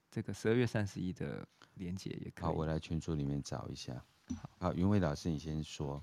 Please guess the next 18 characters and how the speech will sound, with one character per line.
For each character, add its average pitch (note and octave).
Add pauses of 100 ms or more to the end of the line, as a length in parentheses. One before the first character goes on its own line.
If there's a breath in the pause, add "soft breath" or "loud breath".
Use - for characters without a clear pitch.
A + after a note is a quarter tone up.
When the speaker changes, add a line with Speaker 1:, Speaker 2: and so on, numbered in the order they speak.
(100)
Speaker 2:
对。 C#2
Speaker 1:
好。 - (760 loud breath)
十 C#3
二 D3+
月 E3
三 D3
十 C3
一 A2
号 A#2+
就 A2+
是 A#2
今 A2
年 G2
的 E2+
跨 G#2
年 E2+
啊。 - (340 loud breath)
那 B2